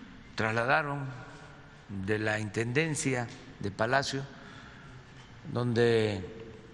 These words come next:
los mantenían presos con el golpe de Estado encabezado por Victoriano Huerta. Los, eh,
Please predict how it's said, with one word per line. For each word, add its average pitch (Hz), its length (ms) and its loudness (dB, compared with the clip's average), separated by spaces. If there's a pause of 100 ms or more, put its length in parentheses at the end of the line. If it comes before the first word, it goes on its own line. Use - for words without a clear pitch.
los - 500 4 (380)
mantenían 113 480 4
presos 139 680 2 (1300)
con 104 160 2
el 101 80 4
golpe 120 400 2
de 101 80 -2
Estado 123 400 2
encabezado 107 680 2
por 104 180 0 (540)
Victoriano 127 540 2
Huerta. 131 480 4 (640)
Los, 110 400 4
eh, 104 320 6